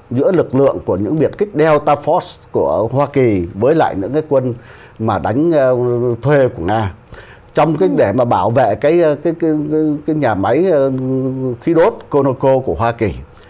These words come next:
Speaker 1: Nội dung nói rằng là đã có một cái lực lượng năm trăm quân coi như là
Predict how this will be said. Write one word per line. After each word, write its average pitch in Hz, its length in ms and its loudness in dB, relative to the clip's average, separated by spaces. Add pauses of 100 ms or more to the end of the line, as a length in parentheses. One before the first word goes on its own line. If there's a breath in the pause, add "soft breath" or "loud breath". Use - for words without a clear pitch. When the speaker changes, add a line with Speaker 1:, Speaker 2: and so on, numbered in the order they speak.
(260 loud breath)
Speaker 1:
Nội 139 240 2
dung 160 200 2
nói 156 180 4
rằng 117 260 0
là 107 180 0
đã 117 240 -2
có 156 220 0
một 156 220 -2
cái 127 100 0
lực 135 220 0
lượng 127 420 0
năm 202 360 0
trăm 190 280 0
quân 190 240 2 (1040 loud breath)
coi 131 140 0
như 147 140 2
là 120 260 2